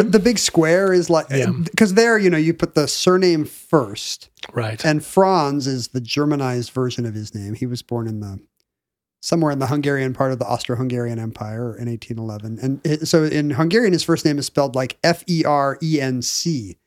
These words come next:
Speaker 2: Ferengi?
Speaker 1: Which I assume is, <laughs> yeah, Ferengi.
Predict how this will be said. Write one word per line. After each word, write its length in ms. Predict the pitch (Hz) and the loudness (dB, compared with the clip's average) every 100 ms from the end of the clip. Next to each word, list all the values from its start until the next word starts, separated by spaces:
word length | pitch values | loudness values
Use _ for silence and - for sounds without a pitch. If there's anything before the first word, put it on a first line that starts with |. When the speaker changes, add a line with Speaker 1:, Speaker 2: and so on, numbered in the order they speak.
| _ | _
Speaker 2:
Ferengi? 520 | - 131 147 180 226 | 2 2 2 0 -2
Speaker 1:
Which 200 | 135 - | -4 -2
I 60 | 139 | 0
assume 360 | 139 - 160 - | 0 2 2 2
is, 240 | 151 135 - - | -2 -2 -6 -10
<laughs> 160 | - 247 | 0 2
yeah, 100 | 170 | 2
Ferengi. 680 | - - 214 139 - 120 | -2 0 2 2 -6 -10